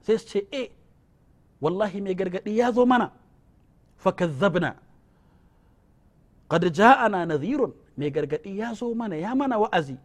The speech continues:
ya tsoratar da mu cewa idan ba mu bi hanyar Allah ba za a azabtar da mu. Amma da ya zo mai muka yi? Fakazzabna.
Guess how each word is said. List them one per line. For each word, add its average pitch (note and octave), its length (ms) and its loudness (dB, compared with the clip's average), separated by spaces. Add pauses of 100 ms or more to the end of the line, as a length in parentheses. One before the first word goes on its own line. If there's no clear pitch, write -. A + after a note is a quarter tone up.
(260)
ya A3 180 8
tsoratar D4 460 4
da A3+ 100 2
mu F3 140 -4 (800)
cewa A3+ 320 8
idan A#3+ 240 2
ba B3 80 0
mu A3 120 -2
bi G3+ 80 0 (160)
hanyar A#3 420 -2
Allah A#3+ 280 -4
ba G#3 120 -6
za B3 100 -4
a G3+ 160 -6 (100)
azabtar A#3+ 380 -2
da A#3 100 6
mu. A3 120 4 (3250)
Amma F3+ 320 4
da F3+ 80 2
ya F3+ 100 2
zo F#3 140 2
mai E3+ 120 -2
muka D#3+ 220 -4
yi? G2+ 80 -10 (140)
Fakazzabna. D3+ 640 -8